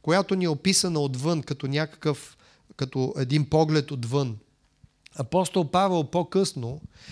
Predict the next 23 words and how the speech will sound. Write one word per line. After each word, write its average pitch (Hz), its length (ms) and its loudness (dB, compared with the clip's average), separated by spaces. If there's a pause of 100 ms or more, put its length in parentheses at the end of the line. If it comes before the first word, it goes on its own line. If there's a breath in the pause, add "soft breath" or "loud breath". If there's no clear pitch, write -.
(220 loud breath)
ни 143 120 -4
говори 156 440 0
за, 156 320 0 (760 soft breath)
за 135 160 0
това 180 260 2
какво 165 440 -2
преживява. 143 640 0 (420 soft breath)
Не 247 160 0
точно 226 380 2
в - 60 -4
този 175 240 4
момент, 185 320 2
но 175 100 0
със 143 200 -2
сигурност 185 520 2
можем 170 340 0
да 156 80 0
го 147 120 -2
припишем 143 560 0
и 143 100 0
на 135 120 -2
този 135 260 0
момент. 107 380 -8